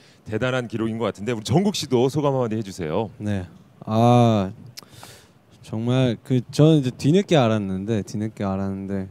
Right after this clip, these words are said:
Speaker 2: 이 차트를 확인했을 때 진짜 좀 이, 내가 이, 보고 있는 이 페이지가 너무 의심이 가더라고요. 그래서 되게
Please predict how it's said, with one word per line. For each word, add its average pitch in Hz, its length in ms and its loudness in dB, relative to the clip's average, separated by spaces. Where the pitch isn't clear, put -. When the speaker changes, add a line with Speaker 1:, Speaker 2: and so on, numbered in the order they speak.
Speaker 2:
이 101 100 -8
차트를 131 1080 2
확인했을 160 580 -2
때 120 420 -2
진짜 120 760 0
좀 120 260 -6
이, 127 220 -10
내가 120 260 0
이, 147 120 -2
보고 131 320 0
있는 156 140 0
이 120 240 -2
페이지가 139 840 -4
너무 127 220 -6
의심이 185 280 -2
가더라고요. 113 640 -2
그래서 101 340 -8
되게 107 400 -2